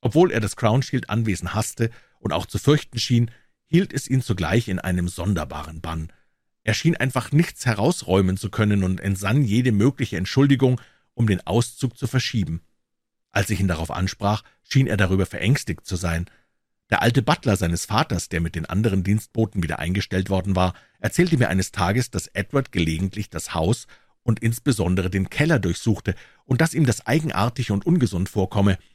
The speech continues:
Ich fragte, ob Asenath wohl Briefe an Edward geschrieben habe, die ihn verstörten,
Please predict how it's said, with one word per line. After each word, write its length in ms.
Ich 120
fragte, 380
ob 380
Asenath 400
wohl 140
Briefe 420
an 140
Edward 300
geschrieben 400
habe, 200
die 140
ihn 140
verstörten, 560